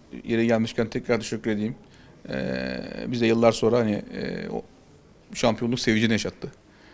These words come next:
E, bu süreçte Trabzonspor <laughs> antrenörü görevi gerçekten çok zor bir görev. Yani şehri biliyorsunuz, yapıyı biliyorsunuz. E, biz de öyleyiz. Yani başarısızlığa tahammülümüz yok.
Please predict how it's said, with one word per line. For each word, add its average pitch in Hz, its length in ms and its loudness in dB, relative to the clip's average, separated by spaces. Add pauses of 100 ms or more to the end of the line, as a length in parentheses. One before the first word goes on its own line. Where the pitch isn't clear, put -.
(260)
E, - 40 -10 (2250)
bu 196 260 0
süreçte 196 840 8
Trabzonspor 170 760 6
<laughs> - 0 -
antrenörü 151 380 8
görevi 165 200 4
gerçekten 135 320 6
çok 139 200 -2
zor 131 160 4
bir 123 60 2
görev. 101 300 0
Yani 95 220 -2
şehri 117 300 0
biliyorsunuz, 113 440 -2
yapıyı 107 280 0
biliyorsunuz. 107 640 -4 (120)
E, 104 140 0 (200)
biz 135 180 -2
de 139 60 6
öyleyiz. 104 340 4
Yani 104 300 -2 (380)
başarısızlığa 139 560 4
tahammülümüz 143 540 4
yok. 98 120 -2